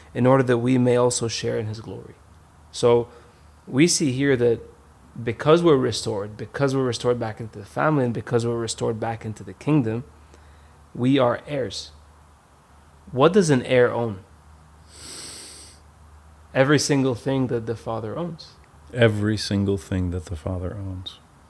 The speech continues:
Speaker 1: Yeah. So we inherit all these things that the Father has put in us.
Speaker 2: So I think,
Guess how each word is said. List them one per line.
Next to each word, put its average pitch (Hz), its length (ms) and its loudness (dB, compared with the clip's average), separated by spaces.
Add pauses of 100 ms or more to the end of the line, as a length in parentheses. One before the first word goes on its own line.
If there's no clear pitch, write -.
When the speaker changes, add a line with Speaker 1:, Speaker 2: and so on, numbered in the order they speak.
(120)
Speaker 1:
Yeah. 139 160 -6 (1120)
So 131 240 -2
we 139 260 4
inherit 127 680 2 (1900)
all 131 280 6
these 120 240 -2
things 117 420 -4
that 107 140 -8
the 107 100 -10
Father 113 600 -4
has 107 340 -8 (260)
put 120 240 -6
in 101 140 -10
us. - 260 -18 (880)
Speaker 2:
So 117 400 4
I 123 140 2
think, 113 400 0